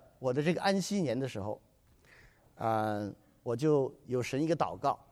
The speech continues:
我说：“我希望能够求神来再开阔我的眼界，让我看神在世界各地他的工作。”那另外一个呢，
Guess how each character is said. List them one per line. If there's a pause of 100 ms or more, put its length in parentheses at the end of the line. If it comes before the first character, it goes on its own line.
(540)
我
说
：“我
希
望 (1080)
能
够
求
神
来
再
开
阔
我
的
眼
界， (640)
让
我
看 (220)
神 (140)
在
世
界
各
地 (240)
他
的
工
作。” (540)
那
另
外
一
个
呢，